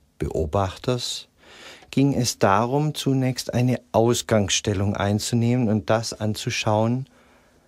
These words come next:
was der Geist uns in Ruhe so anbietet,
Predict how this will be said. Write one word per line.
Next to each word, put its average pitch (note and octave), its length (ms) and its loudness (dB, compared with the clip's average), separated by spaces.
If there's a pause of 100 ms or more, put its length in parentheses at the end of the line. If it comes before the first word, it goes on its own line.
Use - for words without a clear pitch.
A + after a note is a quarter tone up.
(500)
was G#2 220 -2
der G#2 100 2
Geist G2+ 560 0
uns B2 260 -2
in F#2 140 -2
Ruhe A#2 440 0
so B2 180 -2
anbietet, G#2 920 -2